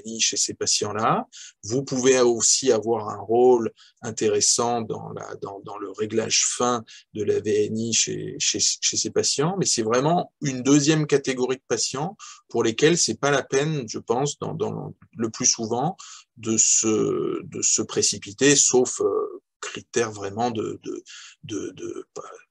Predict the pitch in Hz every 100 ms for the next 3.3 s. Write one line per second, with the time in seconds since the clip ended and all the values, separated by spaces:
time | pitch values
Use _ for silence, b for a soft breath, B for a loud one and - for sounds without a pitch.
0 | _ _ - 101 98 110 120 139 151 113
1 | - - 101 120 113 104 104 104 104 104
2 | 110 107 - 110 110 113 110 139 135 -
3 | 110 -